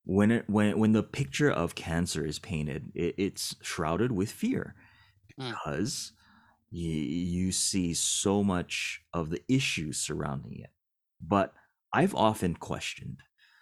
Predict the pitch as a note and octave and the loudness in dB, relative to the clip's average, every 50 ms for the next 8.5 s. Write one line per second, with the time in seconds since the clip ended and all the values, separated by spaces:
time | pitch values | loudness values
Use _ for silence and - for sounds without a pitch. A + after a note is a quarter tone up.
0 | _ _ _ _ _ _ _ _ _ - G2+ F#2 G2 A2+ A2 A2 G#2 F2 G#2 F#2 | _ _ _ _ _ _ _ _ _ -8 -2 2 4 4 4 4 4 4 4 4
1 | F2+ F2 E2+ D#2+ E2+ F#2 - _ _ _ _ _ _ _ _ _ - A2 G#2+ G2+ | 4 4 4 2 0 -2 -8 _ _ _ _ _ _ _ _ _ 4 4 4 4
2 | - - - - - - - _ _ _ _ _ _ _ _ _ _ _ _ _ | 4 0 -4 -4 -4 -4 -8 _ _ _ _ _ _ _ _ _ _ _ _ _
3 | _ - B2 A2+ G#2+ G2+ F2+ G#2+ - - G#2+ G#2 F2 F#2 G2 F2 G2+ A2 A2 G2 | _ -2 2 4 4 6 4 4 2 4 2 4 4 4 2 4 4 4 4 4
4 | - - - G#2+ G2+ G2 F2 E2 E2+ D#2 D2+ D#2 - - - G2+ F#2 E2 - - | 2 -2 0 2 4 4 4 4 2 0 -2 -4 -6 -4 -2 0 0 0 -2 -2
5 | D2 D2 D2 - - _ - - - _ _ _ _ _ _ - C#3 D3 E3 D#3+ | -4 -4 -6 -8 -12 _ -20 -20 -20 _ _ _ _ _ _ 6 8 8 8 8
6 | G#3 G#3 F3+ - - _ _ - G#2+ G2 E2 - - G#2 G#2+ B2 G2 - G#2 - | 6 4 2 2 -2 _ _ -2 -2 -2 0 0 0 0 0 0 -2 -4 -6 -6
7 | - - G#2 G2 F#2 - G2 F#2+ F2 - - - G2 F#2 F#2+ A#2+ C3+ - - G#2 | -2 0 0 0 0 0 0 0 0 0 0 0 0 0 0 -2 -2 0 0 2
8 | F#2+ F#2 F#2 F2+ F2 E2+ E2+ - - _ | 2 4 4 2 2 2 0 -2 -4 _